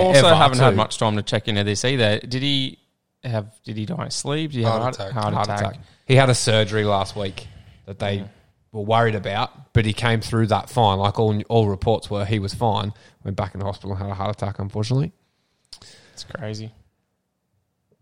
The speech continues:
Speaker 2: Moving, this kind of, this just kind of led into the next one. <laughs> Leading into heart attacks,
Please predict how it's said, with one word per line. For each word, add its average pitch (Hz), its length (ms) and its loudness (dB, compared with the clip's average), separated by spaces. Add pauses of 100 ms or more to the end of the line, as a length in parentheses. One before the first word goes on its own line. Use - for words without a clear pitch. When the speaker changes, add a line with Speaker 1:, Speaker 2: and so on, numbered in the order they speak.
(360)
Speaker 2:
Moving, 143 440 8
this 165 180 6
kind 208 280 4
of, 143 80 2
this 156 100 4
just 269 240 0
kind 147 140 8
of 117 60 8
led 110 180 8
into 110 180 6
the 104 100 4
next 147 260 4
one. 131 200 4 (240)
<laughs> - 260 -8
Leading 196 340 6
into 160 280 8
heart 139 240 6
attacks, - 680 2